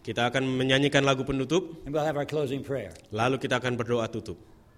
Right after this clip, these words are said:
Speaker 2: Now, brothers and sisters, ladies and gentlemen,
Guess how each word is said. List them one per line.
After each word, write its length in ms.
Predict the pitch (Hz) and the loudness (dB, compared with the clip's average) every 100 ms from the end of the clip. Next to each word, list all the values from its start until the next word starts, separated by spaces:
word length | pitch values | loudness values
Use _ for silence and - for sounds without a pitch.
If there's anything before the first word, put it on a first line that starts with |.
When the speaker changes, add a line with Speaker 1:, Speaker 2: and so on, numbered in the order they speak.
| - - - - - - - - - - - - - - - - - - 147 | -20 -20 -20 -20 -20 -20 -20 -20 -20 -20 -20 -20 -20 -20 -20 -20 -20 -14 -6
Speaker 2:
Now, 80 | 143 | 2
brothers 320 | 185 165 147 | 4 4 0
and 80 | 147 | 0
sisters, 560 | 160 160 165 151 117 | 0 0 0 0 0
ladies 320 | 143 151 127 | 0 0 -2
and 160 | 135 123 | -2 -2
gentlemen, 480 | 151 143 139 135 | 0 0 -2 -4